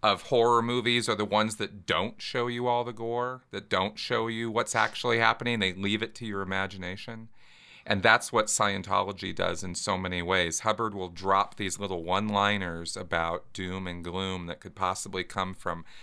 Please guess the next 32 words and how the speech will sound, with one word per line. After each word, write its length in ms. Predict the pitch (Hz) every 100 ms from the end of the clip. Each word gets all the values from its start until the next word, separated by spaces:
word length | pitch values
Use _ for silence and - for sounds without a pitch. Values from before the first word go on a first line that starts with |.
| - -
many 560 | 110 123 131 135 131
different 400 | 113 120 - 107
quarters, 500 | - 123 110 98 98
including 540 | 98 92 - 131 120 107
from 220 | 110 104
within 340 | 101 117 101
your, 120 | 98 95 - 120 107
within 420 | 107 110 117 113
you. 460 | 104 135 87 82 - _ _ _ - - - - -
But 160 | 113 -
every 340 | 135 127 147 135
one 220 | 117 131
of 160 | 120
them 160 | 104 98
is 140 | 92
a 100 | 101
very 560 | 90 92 104 110 113 113
generic, 880 | 90 95 95 95 104 110 120 117 -
sort 480 | - - 123 113 113
of 280 | 110 95 -
broad-based 1200 | 92 95 104 107 107 113 101 92 - 110 110 110
sort 160 | - 110
of 80 | 104
thing, 220 | 127 143
and 80 | 113
he 120 | 104
leaves 300 | 107 120 107
so 360 | - - 131 139
much 260 | 139 -
to 100 | -
your 160 | 113 110
imagination 840 | 104 104 101 104 110 - 95 87